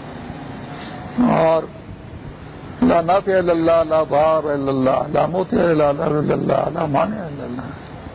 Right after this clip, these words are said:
یعنی یہ بات قلب میں وارد ہوتی ہے،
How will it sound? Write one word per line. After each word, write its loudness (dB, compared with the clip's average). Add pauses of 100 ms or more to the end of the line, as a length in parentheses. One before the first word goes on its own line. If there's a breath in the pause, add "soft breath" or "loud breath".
(840)
یعنی 2
یہ 4
بات 2 (200)
قلب -2
میں 0
وارد 0
ہوتی -6
ہے، 0